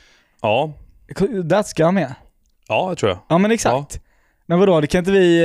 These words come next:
Speaker 2: eh, då spelar vi in någonting där, så får
Speaker 1: Feat Joppe, liksom.
Speaker 2: Ja, exakt. Feat
Speaker 1: Ja.
Speaker 2: Joppe.
Speaker 1: Ja.
Speaker 2: Och sen så,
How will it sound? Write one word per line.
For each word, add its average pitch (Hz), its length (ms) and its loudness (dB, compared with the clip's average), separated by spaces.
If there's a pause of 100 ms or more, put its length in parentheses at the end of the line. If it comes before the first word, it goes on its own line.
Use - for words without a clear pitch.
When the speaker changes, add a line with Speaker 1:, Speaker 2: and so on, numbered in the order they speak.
(260)
Speaker 2:
eh, 160 80 2
då 170 100 0
spelar 185 240 0
vi 208 80 2
in 214 100 0
någonting 139 480 0 (260)
där, 143 440 0 (120)
så 156 140 -4
får 175 220 0
Speaker 1:
Feat 160 180 2
Joppe, 143 280 -2
liksom. 107 400 -8 (140)
Speaker 2:
Ja, 214 200 2
exakt. 208 240 -2
Feat 220 200 0
Speaker 1:
Ja. 220 60 0
Speaker 2:
Joppe. 160 180 -2
Speaker 1:
Ja. 160 300 2
Speaker 2:
Och 185 160 2
sen 190 240 2
så, 170 460 2